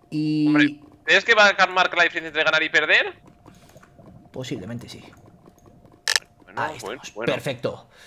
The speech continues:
Speaker 1: Vale, y ahora necesito la cola del demonio, que es muy, muy característica. Esto sí es verdad que la suele tener, ¿eh? La cola, sí, el demonio.
Speaker 2: El resto de cosas, ¿no? ¿Te las has inventado, podríamos decir?
Speaker 1: No, las otras es que son imaginaciones de la gente, ¿sabes? Pero que no son de verdad, sí.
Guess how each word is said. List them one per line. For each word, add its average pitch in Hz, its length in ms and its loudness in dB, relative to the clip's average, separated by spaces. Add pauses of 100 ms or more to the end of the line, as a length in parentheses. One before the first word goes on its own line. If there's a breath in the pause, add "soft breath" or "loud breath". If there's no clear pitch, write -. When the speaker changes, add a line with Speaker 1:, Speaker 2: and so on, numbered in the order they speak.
(340 soft breath)
Speaker 1:
Vale, 147 380 2
y 196 140 6
ahora 220 120 10
necesito 175 480 0
la 170 200 2
cola 226 180 6
del 196 80 2
demonio, 214 320 0
que 202 100 -4
es 170 120 -2
muy, 180 560 0
muy 165 160 -2
característica. 185 840 -2 (560)
Esto - 140 -8
sí 196 100 2
es 190 40 4
verdad 175 220 4
que 170 80 0
la 135 140 0
suele 147 180 0
tener, 120 220 -8
¿eh? 165 120 -10
La 123 120 -12
cola, 147 220 -10
sí, 170 160 -14 (280)
el - 60 -16
demonio. 147 320 -12 (1200)
Speaker 2:
El 131 140 2
resto 160 200 2
de 175 60 4
cosas, 170 220 2
¿no? 202 100 -4
¿Te 285 60 -6
las 143 160 2
has 151 80 -10
inventado, 175 340 -4
podríamos 165 260 -2
decir? 185 300 -8 (160)
Speaker 1:
No, 226 300 2
las 165 240 2
otras 196 240 2
es 233 60 0
que 233 100 -2
son 240 360 0
imaginaciones 196 520 2
de 240 60 6
la 160 80 -2
gente, 151 400 -4
¿sabes? 170 300 0
Pero 143 220 -6
que 127 100 -10
no 143 80 -6
son 147 280 -8
de 135 80 -6
verdad, 120 200 -8
sí. 131 240 -14